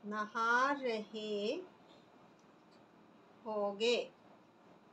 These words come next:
अब इसमें subject देखें, तुम, इसकी English लगाएंगे हम you, और you के साथ helping verb आएगा will be, you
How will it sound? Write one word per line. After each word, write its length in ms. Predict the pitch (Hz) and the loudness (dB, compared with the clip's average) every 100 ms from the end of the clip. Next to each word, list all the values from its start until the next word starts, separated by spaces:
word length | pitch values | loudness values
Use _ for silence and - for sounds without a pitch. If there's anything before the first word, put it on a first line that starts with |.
| - - - - - - - - - - - - - - - | -20 -20 -20 -20 -20 -20 -20 -20 -20 -20 -20 -20 -20 -20 -14
अब 160 | 226 233 | -10 -10
इसमें 240 | 247 269 247 | -4 -2 0
subject 480 | 233 208 220 220 | -2 0 0 0
देखें, 380 | 226 220 269 320 359 | -4 -4 -2 -2 -4
तुम, 340 | - 208 233 359 - - - - 220 | -6 -4 -2 -2 -4 -14 -20 -20 -18
इसकी 240 | - 233 | -10 -4
English 300 | 220 214 - | -2 -4 -6
लगाएंगे 480 | 220 214 214 226 254 | -6 -4 -4 -2 -2
हम 280 | 269 330 415 - - 214 180 | 0 -2 -4 -10 -20 -18 -10
you, 200 | 208 214 277 427 - - - - 220 | -4 -2 -2 -4 -8 -20 -20 -8 -4
और 140 | 208 208 | -2 -2
you 180 | 285 285 | -4 0
के 100 | 262 | -2
साथ 480 | 262 220 208 262 254 | 2 4 4 2 -2
helping 380 | 208 208 220 214 | -6 -4 -4 -2
verb 240 | 202 196 | -2 -2
आएगा 320 | 190 185 190 180 | -2 0 -2 -2
will 200 | 202 214 208 | -2 -4 0
be, 140 | 302 440 - - - - - - - 202 | 2 0 -2 -14 -20 -20 -20 -20 -18 -12
you 120 | 202 | -8